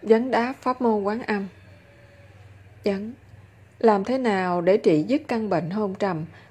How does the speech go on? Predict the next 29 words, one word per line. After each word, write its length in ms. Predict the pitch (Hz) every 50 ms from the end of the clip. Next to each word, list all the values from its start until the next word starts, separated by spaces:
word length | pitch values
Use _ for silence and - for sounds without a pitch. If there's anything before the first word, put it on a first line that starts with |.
| _ -
và 340 | 202 214 202 190 185 175 170
tán 360 | 170 - 190 214 233 269 294
loạn 360 | 262 190 170 156 147 147 147 - - -
của 260 | 190 175 151 147 156
tinh 260 | - - 214 202 202
thần? 260 | - 208 185 165 156 156 - - _ - - _ _ _ _ _ _ _ _ - - _ _ _ - - - - - - - - -
Sư 160 | - - 233
phụ, 360 | 220 - 214 185 156 151 151 - - - - - - - - - - - - -
những 240 | 208 202 214 262 277
người 260 | 254 220 202 185 180
mới 200 | 185 202 233 277
tu 220 | - 262 233 226
hành 380 | 220 220 202 180 170 165 165 165
rất 200 | 208 247 - -
khó 220 | - 240 247 285
tập 200 | 311 - - - - -
trung 200 | 220 202 202 196
tư 140 | 220 202
tưởng, 360 | 202 - 196 160 139 151 190 254 - - - - - - -
nên 280 | 208 208 208 202 196 196
tu 160 | - 214 202
hành 260 | 196 196 185 170 165 170
nhiều, 300 | 175 175 175 165 160 156 - - - -
nghe 260 | - 220 220 214 208 208
kinh 320 | 214 220 208 196 190 190
của 240 | - 185 165 160 175
sư 180 | - - 214
phụ 220 | 208 - 175 156 151
nhiều 340 | 170 185 185 180 170 160